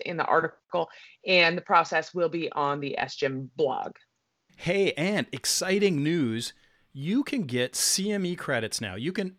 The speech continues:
Speaker 2: earn C M E credits now for all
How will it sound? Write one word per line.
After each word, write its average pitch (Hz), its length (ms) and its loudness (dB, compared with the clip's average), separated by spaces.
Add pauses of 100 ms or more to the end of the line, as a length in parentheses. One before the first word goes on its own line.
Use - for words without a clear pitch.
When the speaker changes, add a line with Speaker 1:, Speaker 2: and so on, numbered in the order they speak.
Speaker 2:
earn 196 500 -4
C - 300 -4
M 117 120 -2
E 107 100 -6
credits 98 480 -8 (120)
now 101 360 -6 (320)
for 175 460 0 (200)
all 196 500 -6